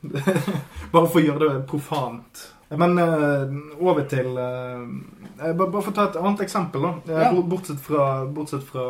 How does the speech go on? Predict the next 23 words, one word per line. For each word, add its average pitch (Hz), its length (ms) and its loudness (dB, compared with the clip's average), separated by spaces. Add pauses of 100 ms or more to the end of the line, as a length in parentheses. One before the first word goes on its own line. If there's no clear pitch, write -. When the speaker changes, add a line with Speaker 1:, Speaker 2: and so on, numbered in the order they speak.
(520)
Speaker 1:
eh, 123 100 -10
buddhisme 135 480 -4
som - 80 -14
vi 117 80 -10
har 113 80 -10
snakket 131 260 -10
i 127 60 -6
hjel 120 160 -6
nå. 123 80 -10
Altså, 131 320 -4 (720)
eh, 127 500 -12
men 135 220 -6
vi 165 140 0
kan 175 160 0
gå 175 180 4 (180)
enda 170 220 2
lengre 170 300 2
tilbake 147 420 0
enn 143 100 -2
buddhismen 143 420 -4
da, 180 120 -2
fordi 160 240 -2
at, 143 240 -4